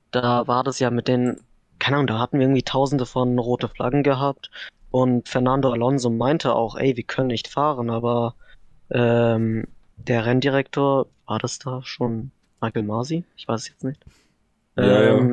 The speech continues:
Speaker 2: ja. Doch, Charlie Whiting ist,
Speaker 1: äh,
Speaker 2: glaub ich, seit dra-, seit zweitausendsiebzehn, glaub ich, tot. Ich glaub, der ist gestorben zweitausendsiebzehn, kurz vor der Saison siebzehn, glaub ich. Er ist auf jeden Fall, er ist ja kurz vor der jeweiligen Saison in diesem Jahr gestorben.
Speaker 1: Ja, ja, ich weiß.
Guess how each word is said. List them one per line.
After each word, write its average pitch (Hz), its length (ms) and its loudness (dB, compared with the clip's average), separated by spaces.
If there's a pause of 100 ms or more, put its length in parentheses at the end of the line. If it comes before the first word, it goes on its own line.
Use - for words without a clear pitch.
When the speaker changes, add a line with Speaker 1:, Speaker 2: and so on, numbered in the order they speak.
Speaker 2:
ja. - 100 -20
Doch, 113 200 4
Charlie 107 300 4
Whiting 123 260 6
ist, 123 60 4
Speaker 1:
äh, - 20 -4
Speaker 2:
glaub 120 160 4
ich, 123 60 2
seit 117 200 2
dra-, - 260 -4
seit 123 260 4
zweitausendsiebzehn, 123 760 4
glaub 120 240 4
ich, 120 160 -2
tot. - 880 -4
Ich 120 100 -8
glaub, 113 160 2
der 117 100 4
ist 113 120 -4
gestorben 120 460 2
zweitausendsiebzehn, 120 1040 0 (360)
kurz 131 300 2
vor 123 160 2
der 117 140 4
Saison 117 400 2
siebzehn, 113 440 0
glaub 101 320 4
ich. 101 260 -6
Er 110 120 2
ist 123 80 2
auf 127 100 4
jeden 139 160 6
Fall, 131 240 2 (260)
er 113 120 4
ist 127 120 4
ja 131 80 6
kurz 147 320 2
vor 131 280 4
der 120 160 4
jeweiligen 120 540 4
Saison 120 460 4
in 107 140 2
diesem 107 280 2
Jahr 101 200 6
gestorben. 104 600 0 (480)
Speaker 1:
Ja, 127 320 4
ja, 120 120 -4
ich - 160 -8
weiß. 120 300 -4